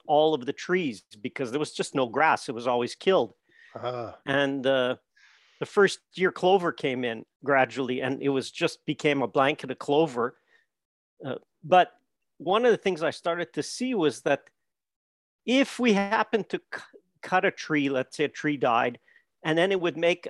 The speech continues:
Speaker 1: uh, an opening kind of, especially for the winter. Now your sun is much lower, so the angle hits a tree and that tree kind of creates shade for the next tree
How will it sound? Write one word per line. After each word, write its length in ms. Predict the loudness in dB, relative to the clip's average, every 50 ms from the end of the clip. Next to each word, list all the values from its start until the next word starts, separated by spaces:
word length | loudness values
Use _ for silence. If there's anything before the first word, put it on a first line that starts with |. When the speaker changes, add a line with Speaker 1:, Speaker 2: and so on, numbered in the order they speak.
| -6 -4
Speaker 1:
uh, 260 | -2 0 0 0 -2 -2
an 160 | -6 -6 -6 -2
opening 600 | 0 2 4 4 4 4 4 2 0 0 0 -4 -4
kind 260 | -4 -2 -2 -2 -2
of, 140 | -6 -8 -10 -16 -16
especially 460 | -16 -12 -4 -2 -2 -2 -2 -4 -8
for 380 | -8 -8 -6 0 2 4 4 4
the 100 | 4 4
winter. 380 | 4 4 4 4 2 -4 -4 -4
Now 200 | -2 -4 -2 -2
your 180 | -2 -2 -2
sun 360 | -2 -2 0 2 2 2 2 2
is 140 | 0 -2 -2
much 300 | -4 -6 -6 -6 -6 -4
lower, 460 | -2 0 2 2 2 0 0 -2 -2
so 200 | -4 -6 -8 -8
the 200 | -8 -8 -8 -4
angle 560 | -2 0 0 0 2 2 2 2 2 0 _ _ _ _ _ _ _ _ _ _ _ _ _ _
hits 300 | 2 2 2 2 0 -6
a 40 | -6
tree 520 | -6 -6 -6 -4 -2 0 0 0 -2 -6 _ _ _ _ -4
and 280 | -2 -2 -2 -2 -2 0
that 240 | 0 0 0 -2
tree 240 | -6 -6 -4 -4 -4
kind 260 | -2 0 0 0 0
of 60 | 0 -2
creates 400 | -4 -4 -2 -2 -2 -2 -2 -4
shade 380 | -4 -2 0 0 0 -2 -4 -6
for 140 | -4 -2
the 120 | 0 0 0
next 540 | 0 0 -2 -2 -2 -2 -4 -10 -14 -14 -14
tree 380 | -10 -8 -6 -6 -6 -8 -10